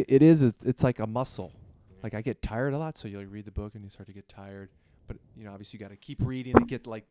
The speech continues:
Speaker 2: Yeah, I hate it when I'm reading, then all of a sudden my mind wanders.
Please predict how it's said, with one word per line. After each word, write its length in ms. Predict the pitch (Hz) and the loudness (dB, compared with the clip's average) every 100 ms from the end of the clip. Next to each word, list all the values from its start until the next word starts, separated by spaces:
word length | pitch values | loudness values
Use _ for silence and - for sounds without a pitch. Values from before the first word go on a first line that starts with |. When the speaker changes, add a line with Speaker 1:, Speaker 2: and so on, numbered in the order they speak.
| _ _ 92 101 | _ _ -18 2
Speaker 2:
Yeah, 440 | 113 110 110 110 - | 6 6 6 2 -2
I 140 | - 147 | 2 4
hate 160 | 175 175 | 6 4
it 80 | |
when 100 | - 131 | 4 4
I'm 180 | 117 | 4
reading, 340 | 107 123 139 123 | 4 4 2 0
then 120 | 101 | 2
all 220 | 98 110 | 2 0
of 60 | 107 | -2
a 40 | |
sudden 240 | - 110 113 | -2 -4 -2
my 140 | 95 | -4
mind 340 | 92 95 104 90 | -2 0 0 0
wanders. 640 | 90 104 120 131 - - | 0 0 2 0 -2 -12